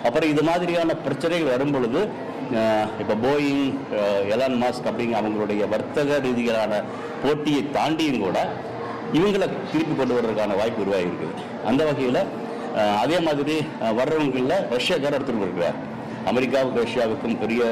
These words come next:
அஹ், இது பனிப்போரே இருந்தாலும் கூட ரஷ்யாக்காரர் ஒருத்தர் வர்றார்.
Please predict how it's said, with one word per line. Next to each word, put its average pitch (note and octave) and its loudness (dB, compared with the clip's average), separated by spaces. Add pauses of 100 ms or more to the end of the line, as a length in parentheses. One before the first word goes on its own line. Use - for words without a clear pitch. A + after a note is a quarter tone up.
(540)
அஹ், F2+ -2
இது F#2+ -2
பனிப்போரே A#2+ 0
இருந்தாலும் G#2 0
கூட C3 -2 (440)
ரஷ்யாக்காரர் D#3 2
ஒருத்தர் F#2+ 0
வர்றார். G2 0